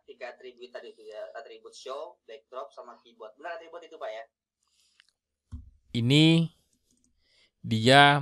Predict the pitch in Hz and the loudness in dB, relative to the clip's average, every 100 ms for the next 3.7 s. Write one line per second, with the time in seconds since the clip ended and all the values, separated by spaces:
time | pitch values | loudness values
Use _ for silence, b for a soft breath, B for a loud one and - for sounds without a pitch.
0 | 135 131 123 123 117 113 131 135 135 139 | -2 0 0 4 4 6 6 6 2 -6
1 | 135 _ _ _ _ _ _ _ 131 135 | -10 _ _ _ _ _ _ _ 4 6
2 | 123 123 - _ _ _ _ _ _ _ | 6 6 6 _ _ _ _ _ _ _
3 | _ - 113 110 - - - | _ -14 -12 -12 -14 -18 -18